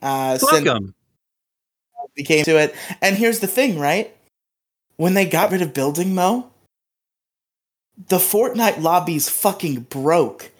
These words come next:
Speaker 1: with how many people were playing.
Speaker 2: Yeah, fuck 'em.
Speaker 1: Yeah.
Speaker 2: They're fucking casuals. They don't belong to the fucking game. I'm sorry, but if you're not willing to build, you shouldn't play fucking Fortnite.
Speaker 1: Nah,
Speaker 2: Literally go play any
Speaker 1: cringe.
Speaker 2: other free-to-play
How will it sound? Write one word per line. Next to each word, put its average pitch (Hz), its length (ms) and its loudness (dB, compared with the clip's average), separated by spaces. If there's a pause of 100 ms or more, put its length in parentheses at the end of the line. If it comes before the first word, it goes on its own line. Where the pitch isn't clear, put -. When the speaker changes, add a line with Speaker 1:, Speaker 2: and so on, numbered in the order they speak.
(260)
Speaker 1:
with 160 160 2
how 170 160 2
many 160 260 2
people 151 340 0
were 131 120 2
playing. 123 580 -2 (260)
Speaker 2:
Yeah, 302 220 0
fuck - 320 -2
'em. 247 80 4
Speaker 1:
Yeah. 190 80 2
Speaker 2:
They're 208 240 0
fucking 269 280 -2
casuals. 240 640 0
They 214 120 2
don't 220 180 2
belong 220 400 2
to - 120 0
the 240 120 2
fucking 226 380 -2
game. 220 460 0 (480)
I'm 185 140 2
sorry, 202 560 2
but 180 220 2
if 165 100 -6
you're 196 140 0
not 208 240 2
willing 220 260 0
to 254 80 -2
build, 175 300 0
you 165 180 -2
shouldn't 214 480 -2
play 165 220 0
fucking 202 340 -2
Fortnite. 143 560 -4 (320)
Speaker 1:
Nah, 220 440 6
Speaker 2:
Literally 220 140 0
go 220 140 2
play 220 280 0
any 240 360 2
Speaker 1:
cringe. 220 80 -4
Speaker 2:
other 220 300 0
free-to-play 214 1300 -2